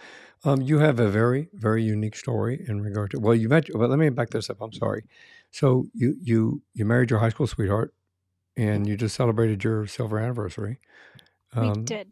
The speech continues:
Speaker 1: so congratulations on that. Uh, kudos for that as well, because in this day and age, it's very difficult, uh, for people to, uh, to stay together that long, actually. So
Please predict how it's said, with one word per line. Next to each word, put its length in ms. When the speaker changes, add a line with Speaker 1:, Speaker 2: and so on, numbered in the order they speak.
Speaker 1:
so 200
congratulations 720
on 160
that. 240
Uh, 320
kudos 380
for 160
that 180
as 160
well, 220
because 420
in 280
this 120
day 180
and 100
age, 260
it's 100
very 160
difficult, 520
uh, 260
for 120
people 300
to, 380
uh, 160
to 120
stay 220
together 380
that 220
long, 340
actually. 460
So 340